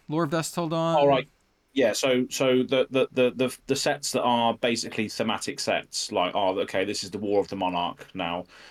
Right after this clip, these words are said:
Speaker 2: We can tie, just, you know, haphazardly tie this into a Monarch draft, but you can now use the Light and Shadow cards. You could still do that later on down the line if you wanted to do, like, a
Speaker 1: Yeah.
Speaker 2: thematic set,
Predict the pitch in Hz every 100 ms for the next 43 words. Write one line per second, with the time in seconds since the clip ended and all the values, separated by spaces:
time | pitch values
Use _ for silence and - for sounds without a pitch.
0 | _ 120 117 117 110 107 104 104 - -
1 | 131 131 131 - - 107 - _ - 117
2 | 101 98 - - - 143 120 107 90 101
3 | 95 - 120 110 107 101 110 107 107 104
4 | 107 110 107 101 - - 107 87 104 -
5 | - - _ 101 110 98 104 107 104 104
6 | 104 101 107 104 101 98 - 101 87 85
7 | 90 85 98 107 - - - - - _
8 | - 147 147 - 151 117 135 120 95 95
9 | 95 98 95 95 92 90 90 90 98 117
10 | 117 110 - 110 101 110 110 110 98 -
11 | - - 107